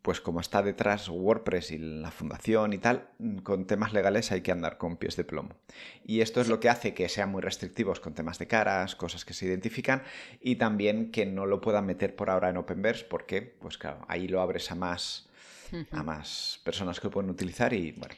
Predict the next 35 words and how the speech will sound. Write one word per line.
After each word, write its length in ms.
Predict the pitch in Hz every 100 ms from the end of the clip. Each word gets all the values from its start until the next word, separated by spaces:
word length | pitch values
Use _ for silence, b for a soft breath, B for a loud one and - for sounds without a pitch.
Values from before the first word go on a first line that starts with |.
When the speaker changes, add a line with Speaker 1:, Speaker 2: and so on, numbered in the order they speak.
| -
Speaker 1:
pueden 300 | 71 73 -
Speaker 2:
Y 40 |
es 100 | 160
más 140 | 165 147
riesgo 440 | 156 151 - 147 143 -
Speaker 1:
Sí. 160 | - 175
Speaker 2:
legal. 320 | 170 156 143
Speaker 1:
Pero 160 | 117 113
bueno, 180 | 135
había 220 | 113 131 139
ya 180 | 143
veintitrés 680 | 170 127 104 98 95 92 -
mil 400 | 107 165 214 233 _
y, 500 | - 104 95 90 87 -
Speaker 2:
Sí, 220 | 214 247
Speaker 1:
y 100 | 123
luego 180 | 120 117
el 60 | 110
Speaker 2:
sí. 60 |
Speaker 1:
proceso 400 | - 107 117 -
de 140 | 113 104
subir 460 | - 95 117 117 -
es 160 | 92
súper 400 | - - 92 90
sencillo 480 | - 82 101 101 120
y, 140 | 98 90 - -
pues, 160 | 85
como 240 | - 87 95
hay 180 | 95
ya 120 | 95 92
más 220 | 95 -
de 80 | 92
una 220 | 92 87
docena 440 | 85 - 92 85
de 380 | 78 82 82 82